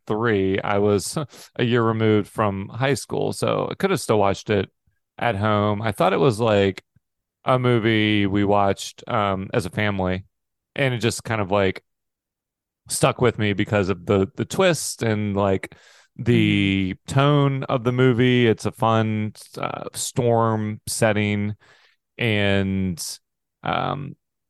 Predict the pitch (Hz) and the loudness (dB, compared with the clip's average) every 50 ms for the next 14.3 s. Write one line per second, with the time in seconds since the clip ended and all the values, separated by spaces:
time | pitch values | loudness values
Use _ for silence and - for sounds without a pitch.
0 | _ _ - - 143 120 123 120 117 117 113 113 110 95 87 98 98 95 - - | _ _ -4 0 2 2 2 2 4 4 4 4 4 2 2 2 0 0 -4 -4
1 | - - 107 - - - - 107 101 104 101 - - - 104 92 - 113 101 87 | -2 -2 -2 -2 -4 -4 -2 0 0 0 -2 -2 -2 -2 -2 0 0 0 -2 -2
2 | - 101 101 101 104 101 92 90 92 98 95 92 - - - - 104 95 95 90 | -2 -2 -2 -2 -2 -2 -2 -2 -2 -2 -2 -4 -10 -18 -10 -6 -4 -4 -4 -6
3 | - _ - 107 101 87 - - - 104 98 98 - - - - _ _ _ - | -10 _ -4 -2 -2 -2 -6 -4 -2 0 0 0 -2 -6 -12 -16 _ _ _ 0
4 | 107 101 95 95 - _ - - _ _ _ _ _ _ - - 104 101 98 92 | 0 2 2 0 -2 _ -14 -20 _ _ _ _ _ _ -4 -2 0 0 -2 -4
5 | - - _ _ _ _ _ _ _ _ _ - 127 120 113 107 104 98 92 104 | -6 -14 _ _ _ _ _ _ _ _ _ -2 0 0 0 2 0 0 2 2
6 | 113 123 107 87 107 82 78 104 107 107 107 110 110 104 98 98 92 - - 98 | 2 2 0 0 -4 -6 -4 -4 -2 0 2 2 2 2 2 0 0 -2 -2 -2
7 | 107 107 98 95 - - - 98 95 95 92 80 - 90 92 90 95 90 - - | 0 2 2 0 -2 -2 -2 0 2 0 0 -2 -2 -2 0 0 -2 -2 -4 -4
8 | 101 98 95 98 107 101 101 101 98 95 95 95 95 92 92 95 95 95 95 95 | -6 -4 -2 -2 0 0 2 2 2 2 2 0 0 -2 -2 -2 0 2 2 2
9 | 92 90 113 107 - - 98 90 - - - 92 92 87 - - - - - - | 2 0 -4 -6 -6 -6 -6 -6 -6 -6 -4 -4 -4 -6 -8 -12 -14 -16 -16 -18
10 | - _ - - - - _ _ _ _ _ - 98 85 98 98 101 98 - - | -20 _ -20 -20 -20 -20 _ _ _ _ _ -10 -8 -8 -6 -6 -8 -6 -4 -4
11 | 98 90 - - - _ - - - - 95 92 90 - - - - - - - | -4 -4 -6 -10 -20 _ -18 -10 -4 -4 -2 -2 -4 -6 -12 -18 -14 -10 -6 -4
12 | 92 90 90 - - - 98 95 - - - - - 110 98 95 92 - 98 95 | -4 -4 -6 -4 -2 -2 -2 -2 -4 -8 -14 -6 -4 -2 -2 -2 -2 -2 -4 -2
13 | 98 98 92 87 _ _ _ _ _ _ - 104 110 104 107 104 101 101 92 - | -4 -4 -6 -10 _ _ _ _ _ _ -4 -2 0 2 2 2 0 0 0 2
14 | 113 110 113 107 107 | 2 4 4 4 2